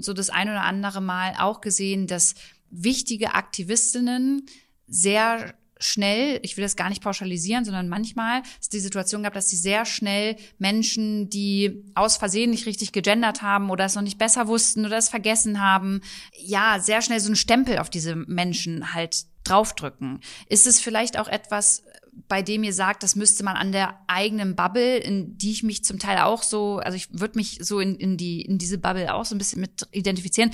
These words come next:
Glaubt ihr, da braucht's auch ein bisschen mehr Wohlwollen?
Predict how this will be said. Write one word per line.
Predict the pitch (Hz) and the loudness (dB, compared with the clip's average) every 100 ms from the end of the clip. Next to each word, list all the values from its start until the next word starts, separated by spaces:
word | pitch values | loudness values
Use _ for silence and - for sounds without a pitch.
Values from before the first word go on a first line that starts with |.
| - - - - | -2 -10 -14 -8
Glaubt | 196 202 226 | 4 6 6
ihr, | 240 226 - - - | 4 4 4 -4 2
da | 208 214 | 4 4
braucht's | 190 196 208 - - | 2 0 0 -2 0
auch | 190 196 240 214 | 2 4 4 2
ein | 208 | 2
bisschen | 202 226 - 220 | 4 6 6 4
mehr | 208 208 202 196 196 - - | 2 2 2 0 -2 -10 -20
Wohlwollen? | 170 160 185 233 247 190 220 233 254 269 302 | -8 0 4 6 6 4 2 4 2 0 -2